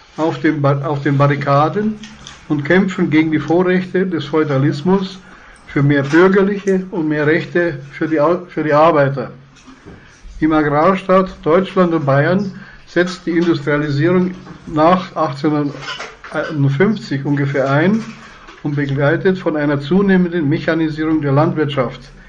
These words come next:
die eine Landflucht in die Städte, in die Industriestädte mit mehr lokalen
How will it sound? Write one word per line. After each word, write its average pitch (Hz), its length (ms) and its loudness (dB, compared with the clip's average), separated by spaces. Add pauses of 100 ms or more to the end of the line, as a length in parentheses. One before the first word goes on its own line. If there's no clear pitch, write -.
(460)
die 143 60 0
eine 139 160 4
Landflucht 190 720 0 (360)
in 147 80 -6
die 143 140 -2
Städte, 170 520 0 (520)
in 151 120 -2
die 147 60 0
Industriestädte 175 1040 0 (400)
mit 143 240 -4
mehr 160 200 2
lokalen 151 680 0